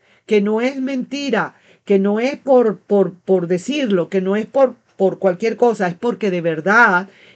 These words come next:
esta persona reconoce que te perdió por sus acciones, que quiere saber inclusive qué piensas tú de todo esto, que en verdad reconoce también que por sus acciones te pudo dejado, te pudo haber dejado perder,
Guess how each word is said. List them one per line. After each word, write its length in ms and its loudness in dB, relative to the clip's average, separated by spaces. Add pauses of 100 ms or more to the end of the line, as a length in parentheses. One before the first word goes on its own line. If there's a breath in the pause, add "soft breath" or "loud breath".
(160 soft breath)
esta 320 -2
persona 520 -4
reconoce 840 -2
que 80 -4
te 160 -8
perdió 320 -8
por 120 -8
sus 180 -6
acciones, 640 -2 (300 soft breath)
que 180 0
quiere 340 -2
saber 340 -2
inclusive 600 -2
qué 140 -4
piensas 580 -2
tú 100 -6
de 120 -4
todo 280 2
esto, 500 2 (480 soft breath)
que 140 2
en 140 0
verdad 520 2
reconoce 680 -2
también 640 2 (220 soft breath)
que 100 0
por 220 -2
sus 160 2
acciones 560 0
te 120 -2
pudo 300 0
dejado, 540 -2
te 100 -2
pudo 260 0
haber 220 2
dejado 320 0
perder, 520 4